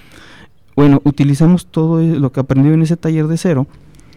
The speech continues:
y generamos algo, pero con la técnica de Caravaggio que ya también aprendieron. Y prácticamente así nos vamos con cada pintor.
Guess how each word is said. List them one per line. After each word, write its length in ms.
y 120
generamos 580
algo, 220
pero 220
con 180
la 80
técnica 480
de 100
Caravaggio 500
que 120
ya 120
también 280
aprendieron. 520
Y 100
prácticamente 600
así 180
nos 180
vamos 320
con 160
cada 280
pintor. 420